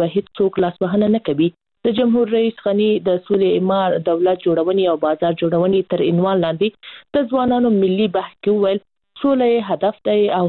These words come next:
حکومت یې د راوستو لپاره یوه نقشه هم لري. ولې د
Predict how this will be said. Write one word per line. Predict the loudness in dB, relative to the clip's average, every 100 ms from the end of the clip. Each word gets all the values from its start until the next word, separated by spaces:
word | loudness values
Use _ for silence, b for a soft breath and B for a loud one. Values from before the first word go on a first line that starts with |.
| -2
حکومت | -2 -2 -2 0 0
یې | 2 0
د | 0
راوستو | -2 -4 -2 -2
لپاره | -2 -2 0
یوه | 0 0
نقشه | -2 -4 -4 -2
هم | 0 0
لري. | 0 -2 B B B _ -2
ولې | 0 0 0 -2 0
د | 2